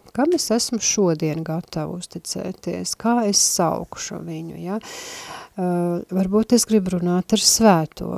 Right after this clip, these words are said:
Garu. Varbūt es gribu runāt ar Jēzu, jo es gribu šodien runāt ar draugu, ja Jēzus ir kā draugs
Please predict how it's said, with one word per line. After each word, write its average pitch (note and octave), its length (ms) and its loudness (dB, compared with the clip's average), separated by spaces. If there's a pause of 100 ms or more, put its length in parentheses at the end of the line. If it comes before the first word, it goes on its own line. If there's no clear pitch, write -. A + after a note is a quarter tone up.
Garu. E3+ 400 -4 (480)
Varbūt F3+ 400 0
es G#3 100 -4
gribu F#3 280 2
runāt F#3 420 2
ar G3+ 80 4
Jēzu, E3+ 720 4 (420)
jo F3+ 160 4
es F#3+ 240 2
gribu F#3 240 2
šodien F3+ 560 4
runāt E3 560 0
ar G3+ 160 6
draugu, F3 920 8
ja E3 160 0
Jēzus F3+ 500 0
ir E3+ 80 0
kā D#3 240 -2
draugs F#3+ 640 6